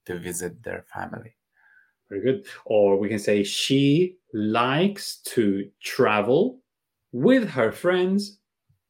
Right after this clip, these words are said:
Speaker 2: by car." Okay? So when we travel, cuando viajamos, we can travel by car, travel by plane, travel by bus.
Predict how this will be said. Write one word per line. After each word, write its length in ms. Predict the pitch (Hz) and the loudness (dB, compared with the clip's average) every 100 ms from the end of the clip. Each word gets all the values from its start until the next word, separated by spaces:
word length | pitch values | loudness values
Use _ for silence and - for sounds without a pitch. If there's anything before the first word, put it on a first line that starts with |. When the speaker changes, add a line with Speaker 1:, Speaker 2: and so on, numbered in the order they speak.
| _ | _
Speaker 2:
by 220 | 113 101 101 | -8 -6 -8
car." 540 | - 117 98 82 - _ _ _ _ - | -8 -8 -8 -10 -16 _ _ _ _ -16
Okay? 300 | 107 165 202 - - | -6 -4 -6 -10 -6
So 480 | - 120 113 - - _ _ - | 2 4 4 0 -6 _ _ -4
when 500 | 120 131 151 151 120 | 2 4 4 4 2
we 200 | 120 104 | 0 -4
travel, 840 | - 180 202 214 123 139 240 - _ _ _ | -4 0 2 2 2 2 0 -8 _ _ _
cuando 220 | 110 104 | -6 -2
viajamos, 580 | 104 101 165 165 180 208 | -2 -2 -2 -2 -2 -2
we 100 | 120 | -4
can 200 | - 113 | -4 -4
travel 600 | - 160 160 160 165 165 160 | -2 0 2 2 0 -2 -2
by 240 | 117 110 | -2 -2
car, 560 | - - 123 98 90 - - | -6 -6 -6 -6 -10 -14 -8
travel 600 | - 151 147 147 151 156 | -2 0 2 4 2 0
by 320 | 123 123 123 - | -4 -4 -6 -4
plane, 480 | 123 113 98 101 - _ _ - | -4 -4 -8 -12 -16 _ _ -4
travel 480 | 156 143 139 147 139 | 0 2 4 4 4
by 340 | 120 107 101 | 0 -2 -4
bus. 840 | 101 123 117 - - - - _ | -2 0 0 -4 -14 -18 -20 _